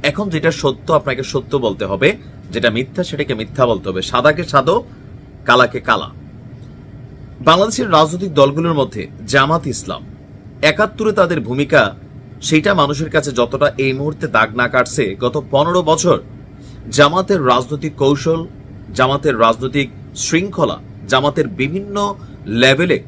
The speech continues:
নেতৃত্বের জায়গাগুলোতে বসার জন্য যে সিস্টেম অনুসরণ করা হয়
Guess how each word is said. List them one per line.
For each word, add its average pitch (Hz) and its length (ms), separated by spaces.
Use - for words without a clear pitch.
নেতৃত্বের 165 720
জায়গাগুলোতে 135 600
বসার 113 460
জন্য 110 340
যে 117 200
সিস্টেম 185 600
অনুসরণ 139 460
করা 131 220
হয় 120 220